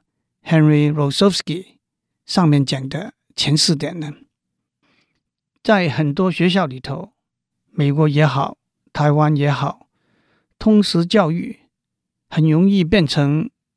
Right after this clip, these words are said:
营养学分，那就是非常容易的，或者是广泛而没有深度的题目，或者是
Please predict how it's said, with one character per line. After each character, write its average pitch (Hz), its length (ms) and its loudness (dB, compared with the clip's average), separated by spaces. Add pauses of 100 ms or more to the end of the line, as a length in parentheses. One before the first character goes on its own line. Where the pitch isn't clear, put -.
(180)
营 170 260 4
养 165 320 -2
学 156 200 0
分， 175 300 0 (680)
那 165 160 0
就 143 160 0
是 127 460 -8 (640)
非 - 200 -2
常 143 300 0
容 143 200 0
易 196 160 2
的， 180 160 -10 (800)
或 262 160 2
者 160 160 -2
是 151 420 -8 (300)
广 139 220 -2
泛 208 380 -2 (420)
而 196 160 2
没 180 160 4
有 190 100 2
深 247 320 2
度 233 240 0 (360)
的 165 80 2
题 143 200 -2
目， 160 340 -2 (600)
或 196 140 2
者 156 180 -2
是 143 460 -2